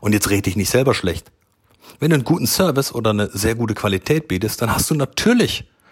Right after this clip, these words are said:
was, was für deine Kunden mehr als interessant ist. Also kannst du das natürlich auch nutzen. Irrtum Nummer zwei. Ist doch alles viel zu viel Arbeit und Aufwand.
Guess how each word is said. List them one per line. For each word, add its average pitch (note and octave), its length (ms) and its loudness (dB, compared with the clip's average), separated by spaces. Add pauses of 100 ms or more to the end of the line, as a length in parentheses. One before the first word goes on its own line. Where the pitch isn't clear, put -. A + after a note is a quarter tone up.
was, G#2 220 0
was A#2+ 140 -2
für - 120 -4
deine A2 280 2
Kunden C3 420 -2
mehr A2+ 180 4
als B2+ 140 -2
interessant B2+ 560 -2
ist. - 200 -8 (1800)
Also - 220 0
kannst G#2+ 320 0
du A#2 60 -2
das G2+ 240 -2
natürlich A2+ 320 -4
auch A#2 80 -4
nutzen. D3 380 -2 (640)
Irrtum A2 280 2
Nummer F2+ 220 2
zwei. C3+ 380 -2 (400)
Ist - 100 -6
doch B2+ 100 2
alles A#2 220 0
viel A#2 160 2
zu G#2+ 140 -2
viel F#2+ 160 -4
Arbeit F2+ 340 0
und F2+ 120 -6
Aufwand. E2+ 500 -4